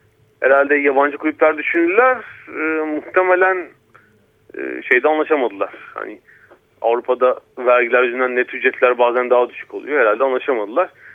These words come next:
Rusya ise ben hiçbir zaman şey bakmıyorum. E, Rusya Ligi'ne bir Türk futbolcusu için. Hmm,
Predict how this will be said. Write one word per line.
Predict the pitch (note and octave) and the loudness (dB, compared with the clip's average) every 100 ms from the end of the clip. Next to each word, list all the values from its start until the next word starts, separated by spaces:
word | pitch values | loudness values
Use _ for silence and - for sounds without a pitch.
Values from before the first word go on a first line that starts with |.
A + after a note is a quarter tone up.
| - - _ - | -20 -20 _ -8
Rusya | D3 E3+ F3+ F3+ | -6 -2 0 0
ise | E3+ G3 | 2 4
ben | F3 F3+ | 4 2
hiçbir | - D#3 | -2 0
zaman | D#3+ E3+ | 2 4
şey | D#3+ D3+ | 2 2
bakmıyorum. | D3+ C3+ A2+ A2 - _ _ - - _ _ _ _ | 0 0 -2 -4 -8 _ _ -20 -20 _ _ _ _
E, | - A2+ A2+ A2 A2+ A2+ A#2+ | -8 -6 -4 -4 -6 -4 -4
Rusya | B2+ - C3+ | -4 0 -2
Ligi'ne | B2+ C3 B2+ | -2 -4 -4
bir | |
Türk | B2 - | -6 -10
futbolcusu | B2 - A#2 G#2+ G#2+ A#2 | -10 -8 -8 -8 -16 -16
için. | - D3 - _ _ _ _ _ _ _ _ | -14 -18 -18 _ _ _ _ _ _ _ _
Hmm, | - | -20